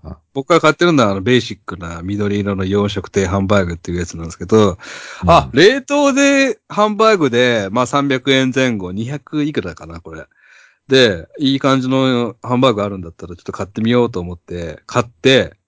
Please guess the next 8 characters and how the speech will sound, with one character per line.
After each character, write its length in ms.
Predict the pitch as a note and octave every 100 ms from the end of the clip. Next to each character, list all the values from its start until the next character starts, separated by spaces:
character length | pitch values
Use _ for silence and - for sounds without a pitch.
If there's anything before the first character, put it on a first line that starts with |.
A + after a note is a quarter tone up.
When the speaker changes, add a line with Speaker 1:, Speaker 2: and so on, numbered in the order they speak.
| _ _ -
Speaker 1:
う 60 |
ん。 320 | F2+ E2 C#2 - _ _
Speaker 2:
家 260 | C#3+ G3 F#3
帰 100 | E3 D3
っ 40 | A2+
て、 500 | - B2 A#2 F2 - _ _ _ _ -
Speaker 1:
は 260 | G2 E2
い。 100 | C#2+